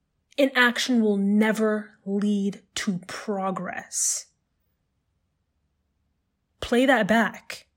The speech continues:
Never. And too many people are paralyzed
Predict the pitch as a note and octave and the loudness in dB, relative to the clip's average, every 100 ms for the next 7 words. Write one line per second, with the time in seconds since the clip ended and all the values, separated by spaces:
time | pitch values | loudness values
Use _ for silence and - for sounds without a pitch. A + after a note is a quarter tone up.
0 | _ _ _ _ _ _ _ G3 G#3+ A#3 | _ _ _ _ _ _ _ 0 4 6
1 | C4 C4 G3+ F3+ - G#3 - _ _ _ | 6 6 4 -2 -4 -16 -20 _ _ _
2 | _ _ _ _ _ _ _ _ _ - | _ _ _ _ _ _ _ _ _ -20
3 | - - G#3+ G#3 G3+ - _ _ _ - | -8 -2 0 0 -2 -8 _ _ _ -6
4 | - D#4 D#4 C#4+ B3+ B3+ B3+ A3 F#3 F3+ | -2 0 2 2 0 -2 -2 -2 -4 -6
5 | _ - - C#4 C#4+ C4 F#3+ E3+ - B3+ | _ -6 0 4 6 4 2 -4 -10 -12
6 | B3+ - - | -8 -6 -6